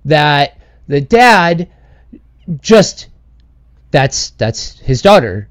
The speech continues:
Not, not adoptive, not anything. There's no qualifier. There's no prefix.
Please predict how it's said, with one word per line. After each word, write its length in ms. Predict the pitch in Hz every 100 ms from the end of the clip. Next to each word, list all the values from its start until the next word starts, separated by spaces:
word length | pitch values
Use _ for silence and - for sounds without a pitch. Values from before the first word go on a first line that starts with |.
| _
Not, 400 | - 143 160 -
not 320 | 143 135 147 -
adoptive, 720 | 143 151 185 185 190 180 143
not 380 | 147 139 139 139 -
anything. 760 | 175 196 180 - 175 175 160
There's 260 | 135 139 110
no 120 | 127
qualifier. 800 | - 170 190 196 - 165 175 180
There's 240 | 135 139
no 140 | 135 135
prefix. 600 | - 165 139 110 - -